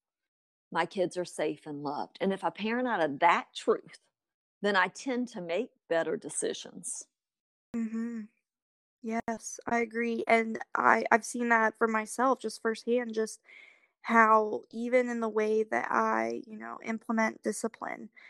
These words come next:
Speaker 1: Oh.
Speaker 2: I'm not as afraid of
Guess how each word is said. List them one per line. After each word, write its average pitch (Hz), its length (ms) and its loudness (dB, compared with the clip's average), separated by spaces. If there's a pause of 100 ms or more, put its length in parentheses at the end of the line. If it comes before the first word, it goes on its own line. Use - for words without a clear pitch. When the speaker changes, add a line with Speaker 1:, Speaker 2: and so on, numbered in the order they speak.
(460)
Speaker 1:
Oh. 226 240 10
Speaker 2:
I'm 226 120 2
not 226 500 4 (200)
as 226 640 4 (340)
afraid 226 800 0 (140)
of 123 440 6